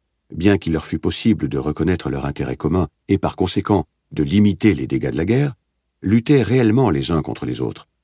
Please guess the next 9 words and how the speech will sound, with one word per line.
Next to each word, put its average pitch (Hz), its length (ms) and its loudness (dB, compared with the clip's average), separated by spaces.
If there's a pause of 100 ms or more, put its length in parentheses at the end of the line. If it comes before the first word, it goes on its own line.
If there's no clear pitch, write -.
(300)
et - 80 -8
celui 87 360 2
qui - 100 -6
était 71 140 -4
victorieux 82 520 0 (360)
pillait 131 300 4
toujours 101 400 0
le 82 60 0
vaincu. - 480 -8